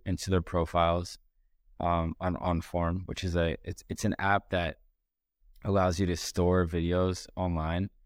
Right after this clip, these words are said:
but also create groups and create, uh, individual profiles per guy. So we can dive into each profile and see each guy. So it's very easy when I have meetings just to pull up their profile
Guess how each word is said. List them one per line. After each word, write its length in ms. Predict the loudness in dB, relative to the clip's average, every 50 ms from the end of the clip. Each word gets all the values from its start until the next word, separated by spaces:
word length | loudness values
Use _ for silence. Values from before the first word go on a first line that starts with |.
| _ _ _ _ _ _ -8 0
but 80 | 2
also 260 | 4 4 4 2 0 0
create 280 | 0 2 0 0 0
groups 460 | 0 0 2 2 2 0 -4 -8 -12 -10 -4
and 180 | -2 -2 -2 -2
create, 440 | -2 0 0 2 2 2 0 -2 -4 -4
uh, 220 | -2 0 0 0 -2
individual 520 | 0 0 2 2 2 2 2 2 2 2 0
profiles 600 | -2 2 4 4 4 4 4 2 2 2 0 -2
per 200 | -4 -4 -4 -2
guy. 240 | -2 -2 -4 -4 -6
So 180 | -6 -2 -2 0
we 100 | 0 0
can 200 | 0 -2 -2 -4 _ _ _ _ _ _ _ _ -8 -2
dive 240 | 2 2 4 4 2
into 160 | 2 0 0
each 220 | 0 -2 -2 -2
profile 480 | 0 2 2 2 4 2 2 4 4 2
and 80 | 0
see 140 | 0 -2 0
each 200 | 0 0 -2 -4
guy. 220 | -4 -4 -4 -4 -4
So 160 | -2 0 0
it's 120 | 0 0
very 240 | 2 2 2 2 2
easy 340 | 0 0 0 0 0 -2 -2
when 140 | 0 0 -2
I 60 | 0
have 160 | -2 -2 -2
meetings 380 | 0 0 0 2 0 0 0 -2
just 220 | -4 -4 -4 -4
to 60 | -8
pull 180 | -6 0 0 0
up 100 | 2 0
their 120 | -2 -8
profile 600 | -6 -2 -2 -2 -2 2 4 4 6 4 4 2